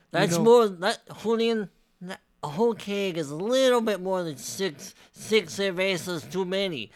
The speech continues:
Speaker 1: too mas. You know, a
Speaker 2: Yeah.
Speaker 1: whole keg is too mas.
Speaker 2: Yeah, and you know he knocked down a whole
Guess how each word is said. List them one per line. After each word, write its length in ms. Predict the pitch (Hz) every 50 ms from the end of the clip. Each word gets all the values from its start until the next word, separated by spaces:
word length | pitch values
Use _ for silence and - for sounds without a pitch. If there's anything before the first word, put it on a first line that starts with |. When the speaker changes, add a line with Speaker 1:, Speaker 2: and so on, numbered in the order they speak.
| - -
Speaker 1:
too 140 | 170 196 202
mas. 400 | 185 190 180 165 147 127 - 117
You 120 | 156 156 139
know, 240 | 147 151 147 131 - - - - - - - - - - - _ _ _ _ _ -
a 80 | 151
Speaker 2:
Yeah. 60 | 156 151
Speaker 1:
whole 240 | 170 214 220 208
keg 600 | 160 139 - 202 226 226 226 220 202 160 - - - - - -
is 200 | 143 139 123 -
too 180 | - 175 175
mas. 540 | 160 147 135 131 123 120 - - - - - _
Speaker 2:
Yeah, 280 | 139 135 147 143 123 -
and 300 | 143 147 147 139 117 135 156
you 100 | 156 151
know 160 | 151 147 139
he 200 | 117 147 147 156
knocked 340 | 160 160 160 160 165 - 139
down 260 | 151 151 151 147 - -
a 120 | 131 120
whole 760 | - - - - 131 135 135 139 139 143 147 147 147 151 -